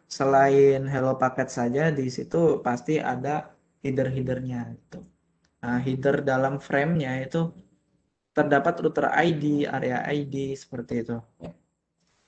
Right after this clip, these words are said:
Nah, oleh karenanya, ketika hello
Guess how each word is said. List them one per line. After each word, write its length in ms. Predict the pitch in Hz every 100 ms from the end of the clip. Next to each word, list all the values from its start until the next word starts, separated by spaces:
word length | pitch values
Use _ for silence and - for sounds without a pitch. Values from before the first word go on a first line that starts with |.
| -
Nah, 60 | 131
oleh 160 | 131
karenanya, 720 | 135 147 170 180 180 147 156 - - - -
ketika 640 | 160 156 170 170 165 160
hello 320 | 160 151 156